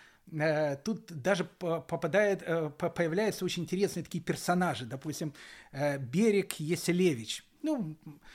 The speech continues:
можно много о Береге Яселевиче говорить.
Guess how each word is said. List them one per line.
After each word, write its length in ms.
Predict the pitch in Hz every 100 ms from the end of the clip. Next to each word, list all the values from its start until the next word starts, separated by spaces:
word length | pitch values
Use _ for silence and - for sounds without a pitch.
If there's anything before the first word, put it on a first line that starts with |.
| - - -
можно 320 | 208 170 180
много 600 | 170 190 214 165 151 - - _ -
о 100 | 156
Береге 380 | 170 190 143
Яселевиче 500 | 175 170 185 165 -
говорить. 540 | 156 175 214 240 -